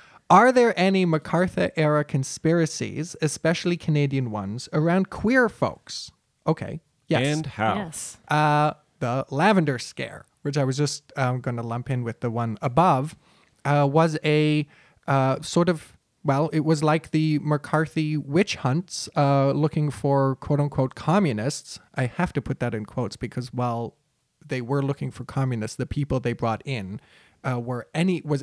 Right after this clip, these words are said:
Speaker 1: anybody who was even remotely critical or vocal about, uh, what was going on in the nineteen fifties. Um,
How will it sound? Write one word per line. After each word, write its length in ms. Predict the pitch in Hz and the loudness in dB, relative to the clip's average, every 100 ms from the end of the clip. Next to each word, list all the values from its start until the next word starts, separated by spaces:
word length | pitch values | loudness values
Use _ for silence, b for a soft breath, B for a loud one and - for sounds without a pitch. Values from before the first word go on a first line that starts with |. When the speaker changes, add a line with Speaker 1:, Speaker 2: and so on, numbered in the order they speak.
| - | 0
Speaker 1:
anybody 960 | 180 180 165 - _ _ 135 127 127 | 0 2 0 -6 _ _ -2 -2 -4
who 120 | 123 139 | -6 -4
was 240 | 123 120 | -4 -4
even 260 | 147 127 120 | -6 -4 -2
remotely 760 | 123 123 127 - 135 123 113 - | -4 -2 -2 -2 -6 -6 -8 -10
critical 440 | - 135 117 127 | -4 -2 -2 -4
or 140 | 113 110 | -6 -6
vocal 640 | 123 113 - 107 104 147 - | -4 -6 -4 -8 -8 -8 -4
about, 480 | 120 117 104 104 - b b b | -2 -2 -4 -8 -16 b b b
uh, 140 | 160 113 | -8 -6
what 140 | 117 | -6
was 100 | 135 | -6
going 260 | - 120 117 | -6 -6 -4
on 100 | 113 | -4
in 60 | |
the 100 | 113 | -4
nineteen 360 | 107 110 - 120 | -4 -6 -8 -10
fifties. 580 | - 131 - - 143 - B B B B - | -4 -4 -4 -12 -12 -14 B B B B -2
Um, 360 | 156 170 165 | 2 2 0